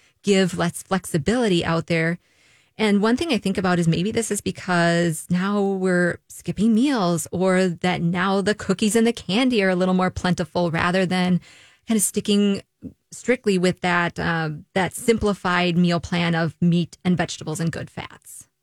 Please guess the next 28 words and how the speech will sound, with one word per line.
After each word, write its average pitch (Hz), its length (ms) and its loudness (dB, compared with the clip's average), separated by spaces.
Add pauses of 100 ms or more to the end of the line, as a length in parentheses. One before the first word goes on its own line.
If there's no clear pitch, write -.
(880)
So, 254 340 2
uh, 254 200 -2
these 302 200 -2
are 320 80 -2
just 302 160 -2
some 269 100 0
of 254 60 0
the 233 80 0
questions 196 500 0
I 180 160 -2
ponder. 180 800 0 (100)
And 185 360 -2
I 247 100 -4
think - 280 -4
as 233 140 -2
a, 214 240 2 (120)
you - 180 -4
know, 180 80 0
I'm 202 180 0
a 247 60 2
mom 208 380 2
of 185 120 0
two 190 480 0
young 190 380 2
kids 180 580 2
and 175 440 0
I 185 160 0
work. 170 640 -2